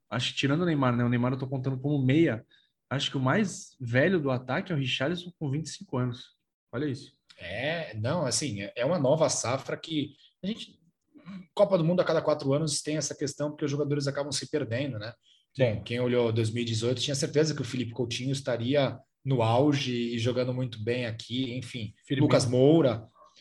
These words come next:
Speaker 1: Firmino.
Speaker 2: É, Lucas Moura também, era um jogador que a gente, é, apostava que quatro anos é muito tempo. Mas são jogadores muito jovens e que,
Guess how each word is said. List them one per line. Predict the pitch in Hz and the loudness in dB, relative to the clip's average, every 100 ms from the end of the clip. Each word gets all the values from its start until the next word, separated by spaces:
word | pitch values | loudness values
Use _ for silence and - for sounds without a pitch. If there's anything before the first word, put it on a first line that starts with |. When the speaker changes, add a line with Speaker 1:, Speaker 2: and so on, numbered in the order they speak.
| _ | _
Speaker 1:
Firmino. | 170 170 | -2 2
Speaker 2:
É, | 220 175 | 4 4
Lucas | 160 180 139 | 4 4 4
Moura | 143 190 185 117 | 4 6 4 0
também, | 123 113 135 180 127 | -2 -2 -2 -2 -4
era | 117 | -6
um | |
jogador | 110 123 123 123 | -6 -2 -2 -2
que | 113 | -2
a | 113 | -4
gente, | 117 113 | -4 -4
é, | 123 120 113 | -4 -4 -4
apostava | 113 117 - 120 117 | -4 -4 -4 -4 -4
que | 117 | -8
quatro | 110 120 131 | -4 -2 0
anos | 131 | 0
é | |
muito | 135 139 | -2 -4
tempo. | 143 120 113 _ _ _ _ | -4 -4 -6 _ _ _ _
Mas | 127 | -2
são | 151 | 0
jogadores | 147 160 170 170 | 2 4 4 4
muito | 139 170 202 | 2 0 -2
jovens | 139 143 196 190 | 2 2 2 -2
e | 208 | -6
que, | - 202 | -8 -10